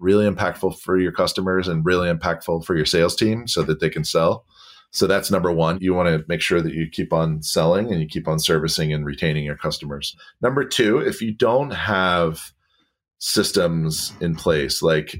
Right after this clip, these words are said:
a cadence, like a weekly cadence or a biweekly cadence that you're reviewing these things, or a process to set your goals, probably now's a good time, right? Because when these moments happen, this is when you can enact change, right? Change can be enacted in crisis moments, really.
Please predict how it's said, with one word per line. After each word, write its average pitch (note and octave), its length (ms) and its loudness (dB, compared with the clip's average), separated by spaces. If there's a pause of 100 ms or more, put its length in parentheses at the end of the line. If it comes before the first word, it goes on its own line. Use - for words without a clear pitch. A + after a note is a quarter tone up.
a F2 100 0
cadence, D#2 580 0
like E2 120 0
a D#2+ 80 2
weekly F2+ 380 0
cadence D#2+ 440 2
or D#2+ 80 4
a - 40 2
biweekly D#2+ 500 0
cadence D#2 520 0
that D#2 180 0
you're D#2+ 140 0
reviewing D#2 480 0
these D2+ 180 -6
things, D2 340 -4
or F#2 260 2
a E2 100 0
process D#2 460 -2
to D2+ 100 -6
set D#2 200 -2
your D#2 160 -4
goals, D#2 560 0 (400)
probably D3 480 0
now's A2 280 0
a F#2+ 40 -4
good E2 180 -4
time, B1 260 -6 (160)
right? G2 240 0 (340)
Because A2+ 460 -2 (320)
when A2+ 160 0
these D#3+ 200 2
moments A2 360 0
happen, B2 540 -2 (260)
this C3 180 2
is C3 100 0
when A#2 140 2
you G#2+ 100 0
can G2 140 -2
enact E2+ 340 0
change, D#2 640 -4 (380)
right? F2+ 260 0
Change D#3+ 340 0
can A2 140 2
be F#2 140 2
enacted F2 440 0
in D#2 160 -4
crisis E2 460 -2
moments, D2+ 380 -8
really. F2 260 0